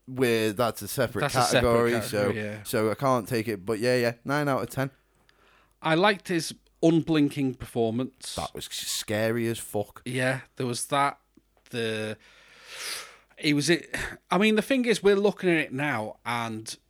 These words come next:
Speaker 2: we're seeing it as the archetypal Bond. We said that this is the one that Austin Powers draws the most
Speaker 1: Oh, God, yeah.
Speaker 2: from, and that's obvious. Just looking at,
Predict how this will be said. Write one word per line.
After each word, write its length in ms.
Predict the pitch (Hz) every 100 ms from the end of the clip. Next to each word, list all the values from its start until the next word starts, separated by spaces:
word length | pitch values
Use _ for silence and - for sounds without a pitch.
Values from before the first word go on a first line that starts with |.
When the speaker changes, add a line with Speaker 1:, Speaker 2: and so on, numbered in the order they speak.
| _ -
Speaker 2:
we're 160 | 139
seeing 320 | - 180 165
it 100 | 156
as 120 | 127 -
the 260 | 131 120 -
archetypal 640 | 135 139 - - 123 120
Bond. 480 | 107 117 110 98 95
We 80 | 123
said 320 | - 151 123
that 140 | 117 127
this 160 | 127
is 80 | 120
the 80 | 120
one 300 | 117 113 104
that 100 | 104
Austin 400 | 120 110 - 110
Powers 420 | - 113 113 104 - -
draws 380 | 123 110 101 -
the 100 | 110
most 640 | 107 107 107 - - - 180
Speaker 1:
Oh, 80 | 151
God, 240 | 104 -
yeah. 80 | 80
Speaker 2:
from, 440 | - 120 92 - _ _ _ _ _ 117
and 160 | 123
that's 220 | 143 -
obvious. 600 | 120 117 101 90 85 - -
Just 280 | - 110 107
looking 300 | 101 - 101
at, 180 | 92